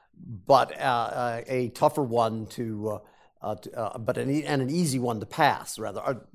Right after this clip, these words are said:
more difficult one to, I, I'm sorry, a more difficult one to, uh, negotiate because of the differences on things like, uh, patents and, and, uh, intellectual property and the chickens and a few other things like that. Uh, but it should be the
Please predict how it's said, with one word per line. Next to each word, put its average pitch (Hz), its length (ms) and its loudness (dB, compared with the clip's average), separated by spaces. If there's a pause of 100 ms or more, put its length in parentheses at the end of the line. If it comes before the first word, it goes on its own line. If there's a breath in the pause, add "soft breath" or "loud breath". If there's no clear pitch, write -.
(220)
more 139 140 4
difficult 123 560 4
one 110 300 0 (440 loud breath)
to, 120 380 2
I, 113 180 2 (160)
I'm 113 140 0
sorry, 98 240 0
a - 20 -4
more 110 180 -2
difficult 123 440 0
one 107 260 -2
to, 98 300 -6
uh, 101 80 -4
negotiate 110 560 -2
because 104 280 -6
of 95 80 -10
the 98 60 -12
differences 95 540 -8 (320 loud breath)
on 110 140 -4
things 107 340 -4
like, 117 400 2 (360 soft breath)
uh, 98 240 0
patents - 720 0
and, 104 280 -8 (100)
and, 98 440 -8
uh, 98 220 -6 (100)
intellectual 110 420 -4
property 101 580 -2
and 98 140 -12 (480 soft breath)
the 98 100 -14
chickens 104 500 -6
and 104 180 -8
a 101 40 -10
few 120 240 -4
other 107 140 -4
things 101 280 -8
like 95 240 -6
that. 113 300 -2 (420 soft breath)
Uh, 110 120 2
but 117 500 2
it 143 280 -4
should 135 200 -2
be 127 100 0
the 123 160 -2